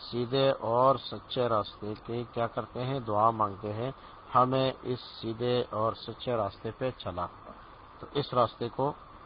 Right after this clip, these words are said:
ہمیں نصیب فرما، اسی راستے پہ ہمیں چلاتے رہیں۔ کیونکہ اللہ رب العزت کا وعدہ ہے کہ انسان کو ہم نے کیا کیا، یعنی ہدایت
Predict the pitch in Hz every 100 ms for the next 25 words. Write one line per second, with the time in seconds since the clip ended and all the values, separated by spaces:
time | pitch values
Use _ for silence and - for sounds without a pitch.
0 | - - - 117 117 117 107 - 135 -
1 | 107 104 107 110 - - - - - 131
2 | 117 - 117 107 107 107 110 117 - 101
3 | 95 - 101 92 87 87 - - - -
4 | - - - - - - - - - -
5 | - - - - - - - - - -
6 | - - - - - - - - - -
7 | - - 101 101 - 147 - - - -
8 | - - - - - - 170 175 165 135
9 | 135 147 147 123 123 123 131 127 113 117
10 | 123 143 131 135 - 117 107 - 131 131
11 | 127 113 113 110 113 107 127 123 - 131
12 | 139 - - - - - - 117 113 98
13 | 104 113 123